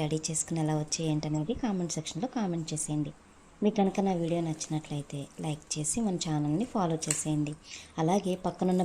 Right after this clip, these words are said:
బెల్ ఐకాన్ ప్రెస్ చేసి అందులో all అనే బటన్ ఉంటుంది, ఆ బటన్ ప్రెస్ చేశారంటే ఆ నోటిఫికేషన్స్ అన్నీ కూడా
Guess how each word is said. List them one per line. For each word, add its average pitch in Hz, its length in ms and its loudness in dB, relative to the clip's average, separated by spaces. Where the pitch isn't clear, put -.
బెల్ 160 240 4
ఐకాన్ 160 300 0
ప్రెస్ 156 260 0
చేసి 160 320 6
అందులో 165 300 10
all 160 180 10
అనే 185 220 10
బటన్ - 280 6
ఉంటుంది, 156 260 6
ఆ 160 100 6
బటన్ 156 320 6
ప్రెస్ 160 260 4
చేశారంటే 165 520 8
ఆ - 120 12
నోటిఫికేషన్స్ 180 760 12
అన్నీ 165 240 12
కూడా 262 140 12